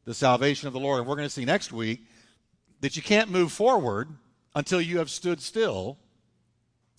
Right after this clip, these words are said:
and fixed your focus. Okay? So these all run together. Let's pray together. Father, we thank you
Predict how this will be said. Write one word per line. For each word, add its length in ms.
and 160
fixed 380
your 100
focus. 720
Okay? 400
So 100
these 200
all 220
run 200
together. 340
Let's 140
pray 180
together. 280
Father, 300
we 120
thank 340
you 160